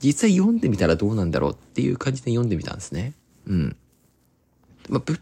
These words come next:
ちゃけた話、最初は、まあ、確かに引き込まれるところはあるけれども、すごい引き込まれるかって言われるとそうでもなかった。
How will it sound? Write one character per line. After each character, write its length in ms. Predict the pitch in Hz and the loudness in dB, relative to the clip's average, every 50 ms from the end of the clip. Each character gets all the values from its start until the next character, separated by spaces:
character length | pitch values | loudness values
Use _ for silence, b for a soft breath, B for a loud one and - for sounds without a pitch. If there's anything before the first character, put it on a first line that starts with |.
| _ - | _ -8
ち 120 | - 320 | -8 -6
ゃ 20 | - | -4
け 80 | - | -4
た 80 | - 113 | -4 -4
話、 500 | 95 - 85 - - - 95 87 - - | -4 -4 -4 -4 0 2 2 2 2 0
最 600 | - - - - - - - - - - 233 262 | -6 -12 -14 -14 -14 -16 -16 -12 -6 -4 -2 -2
初 160 | 254 - - 233 | -2 -2 0 0
は、 320 | 226 220 214 196 - - _ _ _ _ _ _ _ _ _ _ - - | 2 2 2 0 -2 -4 _ _ _ _ _ _ _ _ _ _ -6 -4
ま 140 | - - | -4 -2
あ、 20 | - - | -2 -6
確 80 | - | -10
か 60 | - - - | -12 -2 2
に 60 | 311 254 | 2 4
引 40 | 143 | 4
き 240 | - - - - 240 - | 2 -2 0 0 0 2
込 120 | - 294 | 2 2
ま 140 | 302 330 311 | 2 4 2
れ 60 | 302 | 2
る 60 | 247 | 0
と 140 | - - 147 123 | 0 -2 -2 2
こ 100 | - 110 | 4 4
ろ 80 | 101 | 4
は 160 | 87 - - | 4 4 4
あ 60 | 92 90 | 2 2
る 80 | 92 | 2
け 100 | - 80 | 2 0
れ 60 | 78 | 2
ど 100 | 80 80 | 2 2
も、 320 | 76 87 87 78 - - B B B B B B B B B B B B B B B B | 4 4 4 4 2 0 B B B B B B B B B B B B B B B B
す 240 | - - - - 156 | -10 -2 2 2 4
ご 180 | 170 214 269 269 | 6 8 8 8
い 20 | |
引 60 | 254 | 6
き 160 | - - - 147 | 4 -2 -8 -4
込 120 | - - | -2 0
ま 120 | 156 160 160 | 2 4 6
れ 100 | 170 135 | 6 6
る 140 | 131 120 - _ _ _ _ | 6 4 2 _ _ _ _
か 120 | - - 202 | 0 0 0
っ 40 | - | 0
て 60 | - - | 2 4
言 120 | 120 110 | 4 6
わ 60 | 107 104 | 6 6
れ 80 | 107 | 4
る 40 | 104 | 4
と 160 | - - 104 | 2 0 0
そ 220 | - - - 139 143 | 0 -2 -2 0 2
う 60 | 147 | 2
で 80 | 147 | 2
も 200 | 143 151 143 131 | 2 2 2 2
な 100 | 127 127 | 0 0
か 100 | 117 101 | 0 0
っ 60 | - - - | -2 -2 -4
た。 200 | - - - | -6 -6 -6